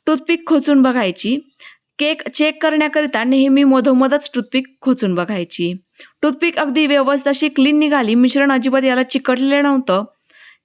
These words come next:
केक टीन यातून बाहेर काढून घेतला आणि पूर्णतः थंड करून घेतला. लक्षात घ्या, केक पूर्णतः थंडच व्हायला हवा, त्याच वेळेला हा आपल्याला डिमोल्ड करायचा आहे.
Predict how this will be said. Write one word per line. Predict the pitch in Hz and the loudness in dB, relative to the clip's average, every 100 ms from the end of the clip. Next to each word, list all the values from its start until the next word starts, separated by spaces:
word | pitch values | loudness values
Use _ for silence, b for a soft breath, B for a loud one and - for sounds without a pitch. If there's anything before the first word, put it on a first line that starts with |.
| - | -6
केक | 285 277 | -4 -2
टीन | 320 311 | 0 2
यातून | 294 269 285 294 | 2 0 0 0
बाहेर | 269 226 | 0 -4
काढून | 220 226 202 202 | -4 -4 -4 -2
घेतला | 226 208 240 - | -2 -2 -4 0
आणि | 254 | -2
पूर्णतः | 262 277 269 269 277 277 | 0 0 0 0 -4 -2
थंड | 285 202 | 0 0
करून | 190 180 180 180 | -2 -4 -4 -4
घेतला. | 190 175 170 190 - _ _ b b b b 220 | -6 -6 -8 -8 -14 _ _ b b b b 0
लक्षात | 262 269 339 294 | 0 0 -2 0
घ्या, | 269 | -2
केक | 269 277 285 294 | -2 -6 -6 -4
पूर्णतः | 294 294 277 294 277 | 0 0 0 -4 0
थंडच | 262 254 302 | 2 4 2
व्हायला | 294 277 277 | -2 0 0
हवा, | 277 226 208 B B _ | 0 -2 -6 B B _
त्याच | 302 330 330 | -4 -4 -2
वेळेला | 311 311 226 220 B B - | 0 0 0 -4 B B -4
हा | 302 | -4
आपल्याला | 302 262 254 | 0 0 0
डिमोल्ड | 277 247 220 233 262 | 0 0 2 0 0
करायचा | 233 190 180 - | -2 -2 -4 -6
आहे. | 180 220 180 175 | -6 -4 -4 -6